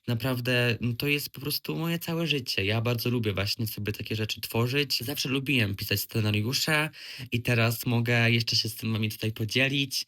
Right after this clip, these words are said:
E, no ale też to jeszcze mamy jakieś inne odcinki. Też właśnie teraz tak było, jak była ta właśnie moja seria Wysłannik Kryształowego Króla, że na samym początku tygodnia był jakiś tam zwykły odcinek, a właśnie w soboty był już odcinek fabularny. No i tak właśnie było teraz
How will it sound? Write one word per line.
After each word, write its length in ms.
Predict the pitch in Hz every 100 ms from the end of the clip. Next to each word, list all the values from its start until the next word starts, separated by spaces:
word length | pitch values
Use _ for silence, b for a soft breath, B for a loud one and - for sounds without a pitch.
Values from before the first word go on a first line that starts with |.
| B 175 156 -
E, 220 | 120 123
no 100 | 143
ale 160 | 247 330
też 180 | - 220
to 100 | 220
jeszcze 200 | 208 196
mamy 180 | 190 190
jakieś 260 | 190 190
inne 260 | 196 220 190
odcinki. 600 | 143 - 127 117 113 117
Też 140 | 127
właśnie 280 | 123 117 127
teraz 240 | 131 120
tak 180 | - 123
było, 260 | 117 135 104
jak 140 | 101
była 240 | 98 104 101
ta 100 | 107
właśnie 260 | 107 -
moja 200 | 117 113
seria 520 | 110 117 110 110 107 110 B B 151 117
Wysłannik 560 | 113 - 131 120 113 110
Kryształowego 540 | 110 117 113 110 107
Króla, 380 | - 120 131 135
że 420 | 113 113 110 113 B B B
na 120 | 117
samym 400 | 113 143 131 127
początku 1200 | 120 127 117 113 113 127 120 - 117 113 110 - -
tygodnia 640 | 123 120 113 117 113 110
był 380 | 107 113 110 107
jakiś 280 | 107 117 110
tam 160 | 113
zwykły 380 | 107 117 - 98
odcinek, 580 | - - 165 160 156 - B 143 113
a 100 | 120
właśnie 320 | 120 120 131
w 60 | 120
soboty 480 | 117 117 117 - 113
był 380 | 110 110 107
już 120 | 107 -
odcinek 480 | 113 - 117 110
fabularny. 640 | - 107 101 101 98 101 101
No 140 | 117
i 100 | -
tak 160 | 117 113
właśnie 280 | 110 - 113
było 280 | 113 110 101
teraz 580 | 110 104 104 - -